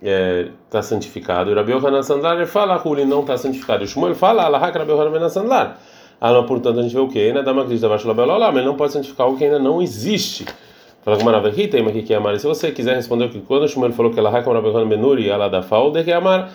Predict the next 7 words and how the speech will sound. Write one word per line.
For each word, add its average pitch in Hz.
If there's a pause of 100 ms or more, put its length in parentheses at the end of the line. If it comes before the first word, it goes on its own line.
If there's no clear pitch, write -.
(320)
ele 101
tá 113
falando 123 (240)
sobre 127
o 120
que 147
sobrou 160